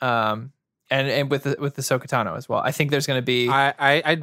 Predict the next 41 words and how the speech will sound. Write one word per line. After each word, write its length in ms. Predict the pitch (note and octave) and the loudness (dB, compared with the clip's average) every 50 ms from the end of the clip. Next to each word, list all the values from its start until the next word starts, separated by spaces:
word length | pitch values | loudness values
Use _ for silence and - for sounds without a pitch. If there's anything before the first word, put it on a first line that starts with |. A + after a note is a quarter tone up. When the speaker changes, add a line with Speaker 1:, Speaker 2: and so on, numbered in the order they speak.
| F3 | 2
Speaker 1:
think 140 | F3 G#3 G3 | 2 2 2
they're 80 | G#3 G3+ | 2 2
Speaker 2:
dream 60 | C3 | 2
Speaker 1:
preparing 460 | D#3 F#3 F#3 - F#3+ F#3 F#3 F3+ F3 | 0 0 2 2 4 4 2 2 2
for, 140 | - F#3+ F3 | 2 4 4
like, 180 | E3 D#3 D3 - | 4 4 2 0
what's, 420 | - F3+ G#3 B3+ C4+ C#4 - - | 0 2 2 2 2 2 -2 -2
what's 320 | - G#3+ A3 C4 C#4+ C#4+ - | -2 0 2 2 2 2 2
something, 400 | - C4+ B3+ B3+ A3+ A#3+ A3 F3+ | 2 2 2 2 2 2 2 2
'cause 180 | E3+ F#3 D#3+ D#3+ | 0 0 2 2
that, 160 | F#3+ G3 - | 2 2 4
now 180 | F#3 F#3 G3+ A3 | 4 4 4 4
we've 180 | A#3 A#3 G#3+ G#3+ | 4 2 0 -2
seen 240 | - - A3+ G#3 | -2 0 0 2
them 200 | G3 F#3+ F3+ E3+ | 2 2 0 0
fight 420 | D#3+ - - F3+ E3+ E3 E3 - - | -4 0 4 4 4 4 4 0 0
the 140 | D3+ D3 C#3 | 0 0 0
entire 520 | C3+ C3+ - - - D#3 D#3 D#3+ E3 E3+ | 0 -2 -4 0 2 4 4 6 4 4
Bounty 340 | D#3 D#3 C3 B2+ B2 A#2+ B2+ | 2 2 2 2 0 -2 -4
Hunter 320 | C3 C3+ B2+ A#2+ A#2 A#2 A2+ | -4 -2 -2 -2 0 -2 -2
League 280 | A2+ A2+ A#2 B2 C3 B2 | -4 -4 -6 -4 -4 -6
and 140 | A#2 A#2 A#2+ | -6 -2 0
nothing 340 | B2+ B2+ B2+ - C#3 A#2+ - | 0 0 0 -2 -4 -4 -4
happened, 480 | - A#2 G2 - - G#2+ A#2+ C#3 - - | -4 -4 -4 -4 -4 -8 -8 -10 -10 -6
right? 300 | - A2 B2+ C#3+ D#3+ - _ _ _ _ _ _ _ - | -2 -2 -2 -2 -4 -6 _ _ _ _ _ _ _ 2
That 180 | C3+ C#3 A#2 | 2 2 2
was 120 | A#2+ C3+ - | 2 0 0
fine. 360 | - A#2+ G#2 G#2+ G#2+ A2+ B2 | 0 0 0 0 -2 -4 -6
We've 180 | B2+ B2+ B2+ - | -6 -6 -6 -4
seen 260 | - - D3+ C#3 C#3 | -4 -2 -2 -2 0
them 180 | C3 B2+ B2+ C3 | 0 -2 -2 -4
fight 280 | - - C#3+ C3+ C#3 C#3 | -2 0 2 4 4 4
off 220 | B2+ C3 C3 - | 4 2 2 0
a 60 | C#3+ | -4
giant 460 | C3+ C3+ - C#3+ C3 B2+ C3 C3 - | -4 -2 0 0 2 2 0 0 -2
swarm 320 | - - - D3 B2+ A#2+ A2+ | -4 -2 0 0 0 0 0
of 60 | A#2+ | -4
spiders. 540 | - - - - A#2+ A2+ A2 A2+ A#2 C3+ - - _ _ _ _ | -6 -4 -2 0 0 0 -2 -4 -6 -6 -8 -12 _ _ _ _
What 240 | - D3 E3 F3+ E3+ | 0 2 2 2 2
could 140 | - E3+ D3+ | 0 -4 -4
stop 420 | - - - E3 D#3 D#3 D#3 - | 0 2 4 4 4 4 2 -2